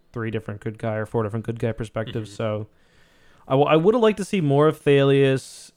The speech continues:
Speaker 1: um, more of the Skywalker, and more of Thrawn, 'cause I thought they had a fun kind of thing going.
Speaker 2: Yeah.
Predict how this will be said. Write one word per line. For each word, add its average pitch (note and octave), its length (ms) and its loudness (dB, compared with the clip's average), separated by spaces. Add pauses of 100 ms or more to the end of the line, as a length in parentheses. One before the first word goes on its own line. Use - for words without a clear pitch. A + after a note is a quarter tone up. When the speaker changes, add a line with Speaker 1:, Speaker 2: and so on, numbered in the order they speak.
Speaker 1:
um, A2+ 1120 -2
more C3 340 0
of B2+ 500 2
the A#2+ 60 -4
Skywalker, A#2 800 0
and A#2 100 -4
more A#2 140 -4
of G2+ 80 -8
Thrawn, B2 320 -2
'cause C#3+ 100 -6
I C3+ 60 0
thought F3+ 140 2
they D3 80 0
had C3 100 0
a A#2 40 -2
fun A2 420 -6
kind A2+ 160 -8
of A2 100 -10
thing G#2+ 260 -8
going. G#2+ 360 -6 (220)
Speaker 2:
Yeah. G#2 240 -16